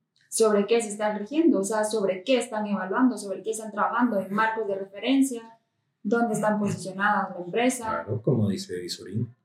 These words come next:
Speaker 2: ¿quién te reconoce, verdad?
Speaker 1: Es importante saber
Speaker 2: Eh,
Speaker 1: quién lo
Speaker 2: imagínate,
Speaker 1: reconoce. Ujú.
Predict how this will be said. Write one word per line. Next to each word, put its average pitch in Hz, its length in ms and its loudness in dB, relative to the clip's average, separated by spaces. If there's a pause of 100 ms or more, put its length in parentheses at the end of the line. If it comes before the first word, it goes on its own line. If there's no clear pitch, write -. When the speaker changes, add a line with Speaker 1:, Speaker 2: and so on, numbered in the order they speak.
Speaker 2:
¿quién 160 220 10
te 165 100 8
reconoce, 120 540 2
verdad? 95 220 -12 (960)
Speaker 1:
Es 220 240 4
importante 175 560 -2
saber 120 280 4
Speaker 2:
Eh, 104 60 4
Speaker 1:
quién 117 240 6
lo - 60 6
Speaker 2:
imagínate, 110 560 2
Speaker 1:
reconoce. - 540 8
Ujú. - 80 -6